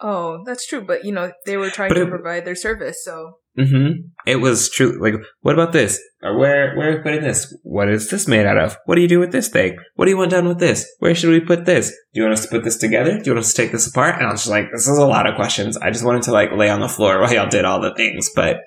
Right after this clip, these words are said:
Speaker 1: Basically,
Speaker 2: it's fine.
Speaker 1: it sounds like you were mov-, like, your moving people were, like, two-year-olds that are very strong. <laughs>
Speaker 2: But again, I would, re-, like, I get it.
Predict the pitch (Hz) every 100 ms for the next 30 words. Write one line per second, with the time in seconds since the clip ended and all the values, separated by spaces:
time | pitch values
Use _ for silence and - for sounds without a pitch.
0 | _ 233 262 - - 247 - - - 220
1 | 269 226 202 196 185 180 185 185 180 180
2 | 190 190 190 190 185 190 202 196 180 175
3 | 165 160 160 - 202 190 175 170 165 151
4 | 151 151 139 196 - - 302 - - -
5 | - 571 554 - 480 453 440 403 359 359
6 | 311 - - - - - _ _ - -
7 | 143 165 185 180 127 131 139 127 127 -
8 | 113 113 113 - 107 113 107 101 123 156